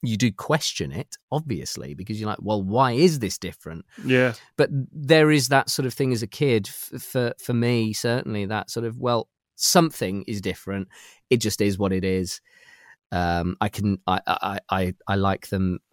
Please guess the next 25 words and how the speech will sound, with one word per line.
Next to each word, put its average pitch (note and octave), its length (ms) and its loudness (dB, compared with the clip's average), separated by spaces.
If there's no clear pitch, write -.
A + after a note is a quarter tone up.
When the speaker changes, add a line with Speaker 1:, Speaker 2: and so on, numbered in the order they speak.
Speaker 1:
each G2+ 280 -2
individually, F2+ 680 0
but B2+ 160 2
yeah, B2 140 4
Pink C#3 240 -6
Hot C#3+ 160 0
Rod G#2+ 180 0
is, F2 300 -4
is F#2+ 160 -2
definitely G#2+ 520 -2
one F#2+ 160 0
of F2+ 100 -4
them F2+ 120 -6
because A#2 260 -8
it, C3+ 120 -8
it, F#2+ 280 -8
you F3 80 -4
know, E3 200 -4
Pink D#3+ 260 -6
in C#3+ 60 -4
the B2 80 -4
movie A#2+ 440 0
and F2 160 -4
Speaker 2:
So A2+ 120 4
you, F3+ 420 4